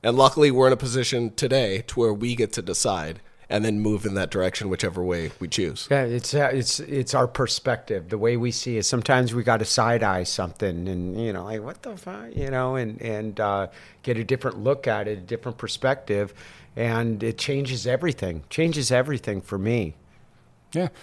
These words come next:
Speaker 3: dude, just changing this podcast, or just, just doing this podcast has changed my perspective. Like, it's cool. Like, I'll have one thought, and then you guys jump in, and I'm like, "I never thought of it that way."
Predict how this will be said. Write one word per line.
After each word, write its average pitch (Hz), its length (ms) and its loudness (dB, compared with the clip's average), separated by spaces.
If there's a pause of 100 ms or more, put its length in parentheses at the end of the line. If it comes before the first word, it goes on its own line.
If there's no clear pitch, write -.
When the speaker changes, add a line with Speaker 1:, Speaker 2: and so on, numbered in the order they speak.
Speaker 3:
dude, 226 180 8
just 180 220 6
changing 220 340 4
this 180 140 4
podcast, 151 560 0
or 165 240 6
just, 151 340 -2 (200)
just 160 280 -2
doing 175 260 4
this 160 160 2
podcast 165 640 2 (220)
has 156 100 4
changed 170 260 6
my 151 160 6
perspective. 135 600 -2 (480)
Like, 170 140 2
it's 170 160 0
cool. 226 280 6
Like, 170 160 6
I'll 165 160 4
have 190 220 4
one 156 220 0
thought, 151 420 0 (340)
and 160 240 4
then 156 160 4
you 156 100 2
guys 156 220 6
jump 147 320 0
in, 170 260 0 (140)
and 156 140 2
I'm 151 100 4
like, 143 200 2
"I 165 100 4
never 156 260 4
thought 160 200 8
of 123 100 -2
it 117 60 -8
that 120 180 -2
way." 123 180 -10